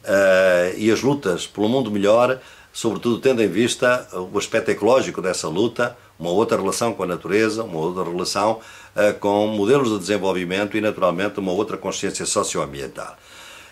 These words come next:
Eu acho que a tua pergunta tem todo o sentido e é muito importante, sobretudo até na área que me parece ser aquela que é a tua, eh, de especialização, as ciências agrárias, porque nós vemos hoje que os institutos, as faculdades de agronomia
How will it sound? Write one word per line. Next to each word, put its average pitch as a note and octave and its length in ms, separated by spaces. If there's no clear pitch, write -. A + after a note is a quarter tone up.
Eu A#2+ 120
acho D#3 160
que D#3+ 100
a D3 40
tua C3 380
pergunta B2+ 580
tem A2+ 240
todo C3+ 240
o G#2+ 40
sentido B2+ 420
e C3 60
é A2+ 40
muito C3 220
importante, G2+ 560
sobretudo C3 420
até C#3 220
na B2+ 80
área A#2+ 400
que - 100
me G2+ 100
parece A#2+ 300
ser A2+ 240
aquela G#2+ 420
que G#2+ 220
é G2 260
a G#2 140
tua, A2 320
eh, F2+ 640
de D#2+ 80
especialização, G2+ 840
as A2 100
ciências G2 380
agrárias, A2 540
porque C3+ 200
nós D3+ 180
vemos D#3+ 320
hoje B2 500
que A#2+ 120
os G#2+ 120
institutos, D#3 600
as E2+ 140
faculdades B2+ 560
de G#2+ 80
agronomia G2 680